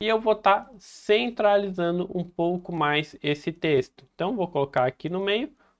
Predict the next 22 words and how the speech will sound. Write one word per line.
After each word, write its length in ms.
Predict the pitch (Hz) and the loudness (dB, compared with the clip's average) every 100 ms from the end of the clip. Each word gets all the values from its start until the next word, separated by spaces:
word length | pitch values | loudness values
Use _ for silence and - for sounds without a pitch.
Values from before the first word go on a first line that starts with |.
| _ | _
vou 140 | 202 | 0
inclusive 420 | 190 180 151 143 131 | 0 0 -4 -4 -6
botar 480 | 127 123 _ 139 160 | -4 -4 _ 2 2
um 80 | 165 | -2
pouquinho 400 | 139 131 139 147 | -6 -4 -6 -6
aqui 160 | 180 | -6
pro 200 | 180 202 | -6 0
lado. 280 | 190 214 254 _ _ _ _ | 0 0 -4 _ _ _ _
E 80 | 294 | -8
aqui 320 | 254 269 247 - | -6 -6 -10 -4
a 100 | 208 | -2
gente 380 | 202 208 190 - - | -2 -6 -10 -14 2
pode 360 | 190 196 196 | 4 4 0
tá 220 | 185 170 | 0 0
configurando 1080 | 175 - 190 202 208 226 196 180 170 185 196 - | 0 -4 -4 -2 -4 -6 0 0 0 -4 -10 -8
o 140 | 190 | -8
texto 540 | - 180 165 - - | -4 -2 -2 -4 -10
aqui. 400 | 190 - 196 135 - - _ | -8 -2 -2 -2 -10 -20 _
Veja 400 | 190 220 240 240 | 0 0 0 -4
todos 540 | - 196 202 202 - _ | 0 2 2 0 -12 _
os 240 | 277 214 208 | -6 -4 -4
links, 440 | 185 196 208 - | -2 -4 -4 -16